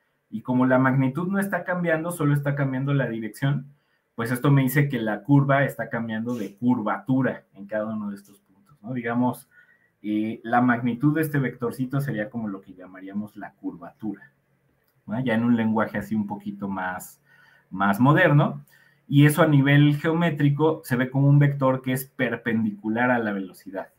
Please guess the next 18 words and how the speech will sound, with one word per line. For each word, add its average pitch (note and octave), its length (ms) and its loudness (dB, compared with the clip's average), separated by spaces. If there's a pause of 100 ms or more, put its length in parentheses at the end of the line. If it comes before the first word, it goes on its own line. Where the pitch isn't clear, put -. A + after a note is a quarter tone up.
¿no? A#2+ 140 -8
Se C#3 120 -10
ve A2 160 -8
como A#2+ 180 0
un A#2+ 120 2
vectorcito, C#3+ 840 -4 (460)
este, F#2+ 400 -12
que - 100 -20
en G2+ 80 -16
cada A2+ 160 -4
uno A#2+ 200 0
de G#2+ 60 0
estos A#2 240 -12
puntos C#3+ 600 -2
es G#2+ 300 -8
perpendicular F2+ 840 -10
a F2+ 40 -18
la E2+ 240 -20